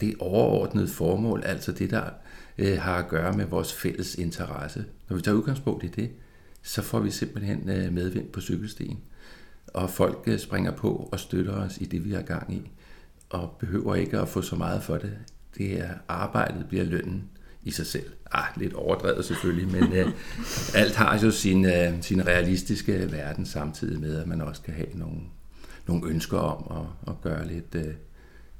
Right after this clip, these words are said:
ekstraordinært, øh, for andre. Så, øh,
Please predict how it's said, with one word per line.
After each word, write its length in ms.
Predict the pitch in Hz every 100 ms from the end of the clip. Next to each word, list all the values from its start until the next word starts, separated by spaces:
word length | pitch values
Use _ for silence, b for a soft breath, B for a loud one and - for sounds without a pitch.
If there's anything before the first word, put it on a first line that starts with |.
| -
ekstraordinært, 800 | 85 - - 92 90 85 - - -
øh, 300 | 85 82 82 85 - -
for 140 | -
andre. 300 | 82 73 - - - - - - B B B B B
Så, 380 | - 120 110 110
øh, 260 | 110 107